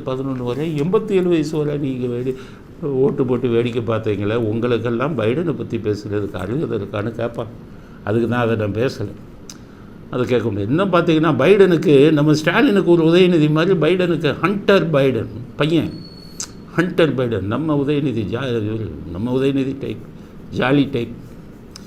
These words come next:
எல்லாரோடையும் சுத்துவாரு, நடிகைகளோடெல்லாம். ஃபுல் பா-, பாட்டில்.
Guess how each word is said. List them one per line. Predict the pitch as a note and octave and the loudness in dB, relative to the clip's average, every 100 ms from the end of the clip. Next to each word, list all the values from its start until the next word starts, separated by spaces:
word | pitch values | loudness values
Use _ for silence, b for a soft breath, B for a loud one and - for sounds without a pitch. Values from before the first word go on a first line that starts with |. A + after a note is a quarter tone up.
| B B - | B B -4
எல்லாரோடையும் | A#2+ A#2+ A#2+ A#2+ B2 | 2 4 6 4 4
சுத்துவாரு, | A2+ A2 A2+ A2+ G2+ | 2 0 0 0 -2
நடிகைகளோடெல்லாம். | G#2 A2+ A2 G2+ G2 F#2 F#2 F#2+ G2+ - - B B B - | 0 0 2 2 0 -2 -4 -6 -8 -12 -18 B B B -4
ஃபுல் | A#2+ A#2 A2+ G#2+ | 0 2 0 0
பா-, | A2 A2 | 0 0
பாட்டில். | F#2+ G#2 F#2+ G2 | 0 -2 -2 -4